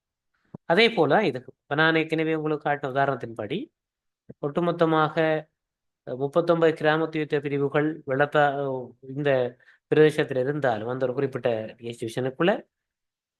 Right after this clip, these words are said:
அதுல வெள்ளத்தால பாதிக்கப்படுகின்ற பகுதிகள்ல முக்கியமானது மிகு-, ஓ, கிராமங்களுக்குள்ள இருந்து பத்து எடுத்திருக்கிறேன் நான்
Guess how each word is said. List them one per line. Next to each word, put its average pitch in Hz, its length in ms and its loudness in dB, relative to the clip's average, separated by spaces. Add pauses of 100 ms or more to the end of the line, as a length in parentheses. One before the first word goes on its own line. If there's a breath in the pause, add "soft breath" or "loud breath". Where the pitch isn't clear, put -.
அதுல 170 280 4
வெள்ளத்தால 208 580 4
பாதிக்கப்படுகின்ற 185 1120 0 (140)
பகுதிகள்ல 165 720 -2 (760)
முக்கியமானது 175 840 2
மிகு-, 190 280 -6 (320)
ஓ, 156 80 2 (500)
கிராமங்களுக்குள்ள 147 760 0
இருந்து 123 180 -8
பத்து 240 380 2
எடுத்திருக்கிறேன் 214 560 2
நான் 220 140 -6